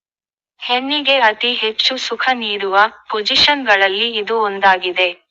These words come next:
ಈ ರೀತಿಯಾಗಿ ಮಾಡುವಾಗ, ಜೊತೆ ಜೊತೆಗೆ, ಅತಿ ಹೆಚ್ಚಿನ ಸುಖ ಇಬ್ಬರು ಪಡೆಯಬಹುದಾಗಿದೆ. ಸ್ನೇಹಿತರೆ, ಈ ವಿಧಾನವನ್ನು ಸುಲಭವಾಗಿ ಎಲ್ಲಾ ಹೆಂಗಸರ ಜೊತೆ ಆಟ ಆಡಬಹುದು. ಈ ಅರವತ್ತಾರು ವಿಧಾನದಲ್ಲಿ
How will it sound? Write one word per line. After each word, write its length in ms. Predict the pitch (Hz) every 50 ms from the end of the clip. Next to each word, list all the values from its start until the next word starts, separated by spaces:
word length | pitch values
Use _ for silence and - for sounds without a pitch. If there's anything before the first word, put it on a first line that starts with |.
| _ _ _ _ _ _ _ _ _ _ _
ಈ 220 | 254 247 269 277 277
ರೀತಿಯಾಗಿ 640 | 262 247 240 240 - 262 254 247 233 220 220 233 233
ಮಾಡುವಾಗ, 720 | 226 214 202 196 202 196 208 208 196 190 185 185 180 190 196 202 220 - - _ _ 220
ಜೊತೆ 360 | 214 214 220 226 277 269 262
ಜೊತೆಗೆ, 640 | 254 - 214 208 - 208 196 190 190 196 214 226 - _ _ _ _
ಅತಿ 280 | - 214 220 220 - 269
ಹೆಚ್ಚಿನ 420 | 277 269 262 - - - 240 226 208 208
ಸುಖ 360 | 214 - - 240 226 - - 254
ಇಬ್ಬರು 440 | 240 220 208 196 196 208 208 214 226
ಪಡೆಯಬಹುದಾಗಿದೆ. 1300 | 226 - 208 196 196 208 214 214 214 208 202 208 208 202 190 180 170 175 180 175 180 185 180 175 - _ _ _ _ _ _ _ _ _ _ _ _ _
ಸ್ನೇಹಿತರೆ, 840 | - - - 254 247 247 254 254 277 285 - 277 262 254 254 254 233
ಈ 200 | 220 220 226 226
ವಿಧಾನವನ್ನು 1080 | 214 208 208 202 208 226 233 233 220 208 202 196 196 196 202 208 220 240 - _ _ _
ಸುಲಭವಾಗಿ 840 | - - - - 233 240 269 269 285 277 254 233 214 202 202 214 220
ಎಲ್ಲಾ 420 | 226 220 208 190 185 202 220 233 240
ಹೆಂಗಸರ 520 | 226 220 208 214 220 226 - - 208 202 208 214
ಜೊತೆ 360 | 202 202 202 196 - 240 240
ಆಟ 320 | 220 202 196 202 202 226 220
ಆಡಬಹುದು. 920 | 208 202 196 196 196 202 190 190 185 185 185 180 175 233 180 180 - _ _ _ _ _ _ _ _ _ _ _ _ _ -
ಈ 200 | 240 247 254 262
ಅರವತ್ತಾರು 840 | 254 240 226 220 233 240 254 269 254 - - 220 208 202 214 214 226
ವಿಧಾನದಲ್ಲಿ 880 | 226 214 208 208 196 202 214 226 226 226 220 196 196 185 180 185 190 220